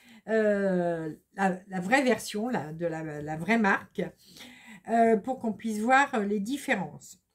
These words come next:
Alors, la version chinoise, par contre, est, est très souvent en estampé. Hein, il arrive que des fois, je peux vous la présenter en point compté. Bon,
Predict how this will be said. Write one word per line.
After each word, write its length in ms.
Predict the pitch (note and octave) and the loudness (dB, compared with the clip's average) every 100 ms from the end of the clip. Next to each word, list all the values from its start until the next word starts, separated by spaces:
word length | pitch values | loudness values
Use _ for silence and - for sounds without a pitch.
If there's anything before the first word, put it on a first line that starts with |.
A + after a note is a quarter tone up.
| _ _ _ _ _ _ - - - | _ _ _ _ _ _ -20 -14 -2
Alors, 300 | B3+ A3+ G3 | 4 4 4
la 120 | G#3 | 4
version 380 | G#3 G#3+ - A3+ | 4 0 -2 -4
chinoise, 560 | - A#3 A#3 A#3+ A#3+ | -4 -4 0 0 0
par 240 | A#3+ G3 G3 | -2 -8 -8
contre, 260 | G#3+ G#3+ | -10 -10
est, 180 | F3+ - _ _ _ _ _ _ - | -10 -16 _ _ _ _ _ _ 0
est 300 | G3 F#3 - _ _ | 0 0 -6 _ _
très 300 | - - D4 | -8 2 2
souvent 540 | - C4 B3 B3 A3 - | 2 -2 0 0 0 -6
en 280 | G3 F#3 F#3+ | -4 0 0
estampé. 680 | F#3+ - F#3+ F#3 G#3 B3+ - _ _ _ - | -2 -2 -4 0 0 0 -4 _ _ _ -12
Hein, 140 | F3+ F#3+ | -10 -6
il 120 | G3+ | -2
arrive 340 | G3+ G3+ A3+ - | 0 2 0 -2
que 100 | F#3+ | 0
des 140 | F3+ | 0
fois, 220 | F3+ A3 | 0 -4
je 120 | G3+ | -6
peux 140 | - G3+ | -8 -8
vous 160 | F#3+ | -6
la 100 | F#3+ | -4
présenter 760 | F#3 G3+ F#3+ G3+ F#3+ A3 A3 G3+ - - - - | -4 -4 -4 -4 -4 0 0 0 -10 -20 -18 -6
en 1200 | F3+ E3+ E3 D#3+ D#3 D3+ D3+ D3+ D3 D3 D#3 D3+ | -2 -2 -2 -4 -4 -6 -8 -10 -12 -12 -14 -12
point 180 | - G#3 | -4 -4
compté. 600 | G#3 F#3+ F#3 A#3+ C4+ - | -2 -4 -2 -2 -2 -6
Bon, 240 | G3 G3 | -6 -6